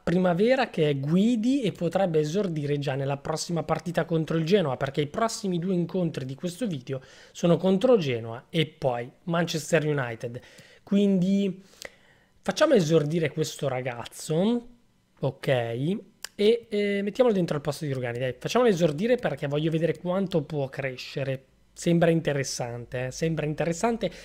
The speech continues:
ed è anche alto, da quello che ho capito è molto alto e qua a centrocampo può veramente fare la differenza uno così, eh? Attenzione.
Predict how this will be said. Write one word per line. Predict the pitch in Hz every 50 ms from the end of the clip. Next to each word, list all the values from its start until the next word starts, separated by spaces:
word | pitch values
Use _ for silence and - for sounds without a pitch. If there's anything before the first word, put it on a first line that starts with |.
| - - - - - -
ed | - 226 214
è | 269
anche | 294 294 320 320 247 - 240
alto, | 226 190 151 131 131 135 131 - - 151 139 - - _
da | - 185 180
quello | 175 196 190 190 190
che | 180 180 208
ho | 196
capito | 196 214 202 - 240 226 -
è | 190
molto | 175 202 226 226 214 - 233 220
alto | 170 147 151 156 151 170
e | 156
qua | - - 208
a |
centrocampo | 202 - 214 196 185 196 196 - 214 220 208 - 180
può | - - 160 151
veramente | 143 151 139 147 156 160 151 - 156
fare | 139 - 143 139
la | 143 139
differenza | 135 139 135 - - 139 135 127 120 117 - 139
uno | 127 123 113
così, | - 127 123 123 123 123
eh? | 120 123 127 131 - _ _
Attenzione. | - - - - 147 135 - - - 123 117 117